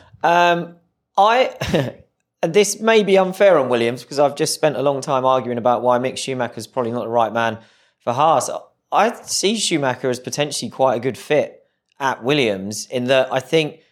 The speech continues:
they have a lead driver now in Alex Albon. He's doing a great job for them. They can, they can build a team around him.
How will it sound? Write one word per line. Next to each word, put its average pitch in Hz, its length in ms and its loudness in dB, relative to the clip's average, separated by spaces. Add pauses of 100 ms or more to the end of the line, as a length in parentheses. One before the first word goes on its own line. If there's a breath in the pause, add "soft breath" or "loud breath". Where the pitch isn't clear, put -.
(600)
they 175 160 4
have 175 240 2
a 165 60 4
lead 160 320 2
driver 147 360 2
now 98 240 0
in 101 260 -4
Alex 120 300 -2
Albon. 104 380 0
He's 107 100 -12
doing 120 260 -2
a 127 100 -10
great 131 340 0
job 113 220 -2
for 113 100 -10
them. 104 140 -2
They 107 120 -2
can, 113 220 -8
they 120 120 -4
can 120 140 -8
build 143 300 2
a 104 40 -12
team 127 220 -6
around 123 260 0
him. 98 160 -6